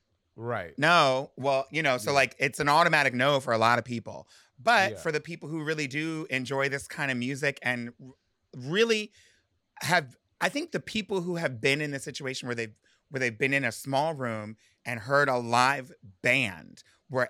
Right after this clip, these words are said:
Speaker 2: every
Speaker 1: Mm-hmm.
Speaker 2: single element is being created in that moment on stage and a s-, and the person singing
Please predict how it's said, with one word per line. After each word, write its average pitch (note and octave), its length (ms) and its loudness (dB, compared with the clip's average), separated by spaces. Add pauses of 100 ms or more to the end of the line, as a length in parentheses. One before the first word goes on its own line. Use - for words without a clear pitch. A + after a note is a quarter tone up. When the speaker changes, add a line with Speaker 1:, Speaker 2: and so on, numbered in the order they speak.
Speaker 2:
every E3 300 2
Speaker 1:
Mm-hmm. - 60 -12
Speaker 2:
single D#3+ 260 -2
element C3+ 500 -2
is A2 180 -4
being A#2 220 -14
created B2+ 640 -4
in C3+ 140 -6
that B2+ 180 -2
moment A#2+ 260 -4
on G#2+ 120 -8
stage A2 360 -4 (360)
and B2+ 160 -2
a A#2 40 -6
s-, - 220 -14
and C3 160 -4
the A2 40 -10
person C3 360 -10
singing A#2 460 -4